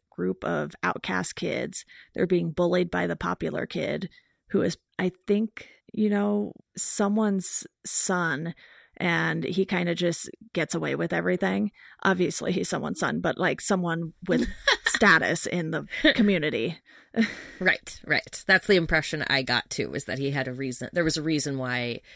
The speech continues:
Speaker 2: he could get away with the pretty insane violence that he does. This was also, it's also set in the seventies, sixties, I think.
Speaker 1: Something like that.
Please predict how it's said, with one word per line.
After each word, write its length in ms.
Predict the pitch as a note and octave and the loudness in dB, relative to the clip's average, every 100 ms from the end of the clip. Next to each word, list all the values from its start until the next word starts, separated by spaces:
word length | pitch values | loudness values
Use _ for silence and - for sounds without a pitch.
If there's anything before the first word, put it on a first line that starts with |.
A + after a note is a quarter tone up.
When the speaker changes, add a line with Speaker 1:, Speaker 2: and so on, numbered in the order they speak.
| _ | _
Speaker 2:
he 200 | - D#3+ | -2 -2
could 280 | - C#3 C3 | 0 -4 -2
get 140 | D#3 | -2
away 220 | C#3 C3+ C3 | 0 0 -2
with 260 | C3 - | -4 -6
the 180 | - D3 | 0 0
pretty 300 | - F#4+ G4+ | 2 4 6
insane 480 | D#4 - D#4 C#4 A#3+ | 4 2 4 4 4
violence 520 | G3 E3+ D3 F#2+ - | 6 4 2 -4 -6
that 160 | - C#3+ | -8 -6
he 100 | D3+ | -6
does. 260 | A2+ - | -6 -6
This 200 | - E4 | 0 0
was 120 | C4+ G#3+ | 2 0
also, 520 | F3+ - D#3+ D3+ C3+ | 0 0 -2 -2 -2
it's 200 | - E3+ | -4 -4
also 260 | F3 - D3+ | -4 -4 -8
set 320 | - D3 B2+ | -4 -4 -4
in 300 | D3 B2+ B2 - - - | -6 -8 -10 -12 -20 -14
the 80 | E3+ | -10
seventies, 1200 | D3+ - - C#3 C3 E3 F#3 G#3+ B3+ D4 E4 F4+ | -8 -10 -10 -10 -8 -4 -4 -2 0 0 -2 -6
sixties, 1120 | - - F3 - - - D#4 F4 F#4 - - - - - - | -8 -4 -4 -4 -6 -2 -2 -2 -4 -8 -12 -14 -18 -16 -8
I 100 | B3 | -8
think. 380 | - E4 F#4+ - - - | -4 -4 -4 -10 -14 -8
Speaker 1:
Something 460 | G3+ C#4+ C4+ B3 F#3+ | 2 4 4 4 4
like 240 | F#3+ F3+ | 2 0
that. 300 | - - - | -2 -2 -4